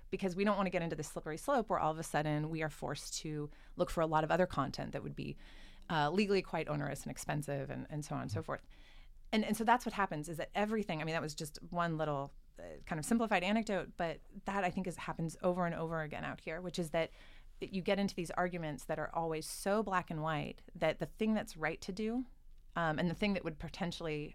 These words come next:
um, halt or slow down regulation because it would show a good faith effort on your part, um, you don't do because you're like, "Oh, but this and this and this and this will happen."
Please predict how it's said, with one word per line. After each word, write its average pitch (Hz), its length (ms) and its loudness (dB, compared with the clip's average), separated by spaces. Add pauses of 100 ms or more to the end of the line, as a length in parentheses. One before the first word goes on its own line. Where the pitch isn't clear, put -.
um, 147 380 -2 (420)
halt 180 400 2
or 156 80 -2
slow 156 300 -2
down 151 320 0
regulation 165 760 2
because 165 240 -2
it 151 80 -2
would 147 120 -2
show 151 220 0
a 139 40 -2
good 156 220 -4
faith 156 220 -4
effort 151 260 -2
on 139 100 2
your 135 160 -2
part, 175 320 -2 (600)
um, 156 500 2 (500)
you 180 180 0
don't 196 280 4
do 147 320 -2
because 151 240 -4
you're 147 100 -4
like, - 180 -4
"Oh, 170 160 6
but - 200 -2
this - 180 -6
and 143 140 0
this 147 160 -8
and 143 120 -6
this 143 140 -10
and - 140 -4
this 147 140 -6
will - 80 -4 (100)
happen." - 260 -8